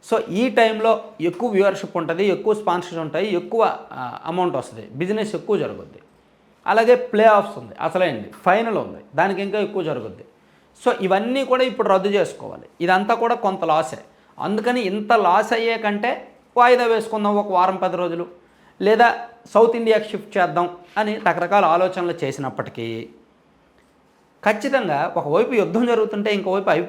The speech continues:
ఐపీఎల్ ఎవడు చూస్తాడు? చూసినా తిట్టుకుంటారు కదా, ఖచ్చితంగా విమర్శలు వస్తాయి కదా.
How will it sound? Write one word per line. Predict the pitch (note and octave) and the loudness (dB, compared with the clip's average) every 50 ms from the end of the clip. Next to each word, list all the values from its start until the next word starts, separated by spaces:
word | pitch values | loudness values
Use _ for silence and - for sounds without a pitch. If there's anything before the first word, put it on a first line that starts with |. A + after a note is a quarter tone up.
| - - | -4 -4
ఐపీఎల్ | D#3 E3+ F3+ - G#3+ G#3+ G3+ | -4 -4 -2 -2 -2 0 0
ఎవడు | F#3+ D3+ D#3+ F#3 | 0 0 0 -2
చూస్తాడు? | F#3 G3 F#3+ F#3+ - G3 F3+ F3+ F3+ - - _ _ _ _ _ _ _ _ _ _ _ _ _ _ _ - - | -4 -6 -6 -6 -6 -6 -8 -8 -10 -16 -20 _ _ _ _ _ _ _ _ _ _ _ _ _ _ _ -4 -2
చూసినా | B3 C4+ - - B3+ A#3+ A3+ G#3+ G#3 G#3 - - - | -2 0 0 0 0 2 2 2 2 0 -2 -6 -6
తిట్టుకుంటారు | - G#3+ A3+ C4+ C4+ C#4 B3+ B3+ A#3+ A3+ | -6 -6 -4 -4 -4 0 2 4 4 4
కదా, | A3 G#3+ G3+ G#3 G#3 - - - - _ _ _ - | 2 0 -2 -2 -4 -8 -14 -20 -20 _ _ _ -2
ఖచ్చితంగా | - G3 G3+ - G3+ C4 B3+ B3+ | -2 -2 -2 -2 -2 0 2 2
విమర్శలు | A#3+ G3 G3+ G#3+ A#3+ G#3+ - A#3 | 2 2 2 0 -2 -2 0 -2
వస్తాయి | A#3+ G#3 G#3+ - A#3+ A3 | -2 -2 0 -2 -2 -2
కదా. | G3+ G#3+ G3+ G#3+ | -2 -2 -4 -4